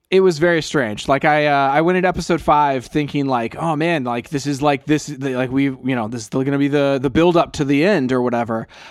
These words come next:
Um, but no, <laughs> so <laughs> it's, we got two more. So I'm like, "All right, sweet."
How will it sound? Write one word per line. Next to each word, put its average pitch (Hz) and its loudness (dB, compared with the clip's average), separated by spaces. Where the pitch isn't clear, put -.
Um, 127 0
but 151 2
no, 151 2
<laughs> 127 -10
so - -4
<laughs> - -12
it's, 508 -4
we 392 0
got 359 0
two 403 2
more. 254 0
So 151 0
I'm 147 -2
like, 139 -2
"All 196 0
right, 185 -2
sweet." 208 -4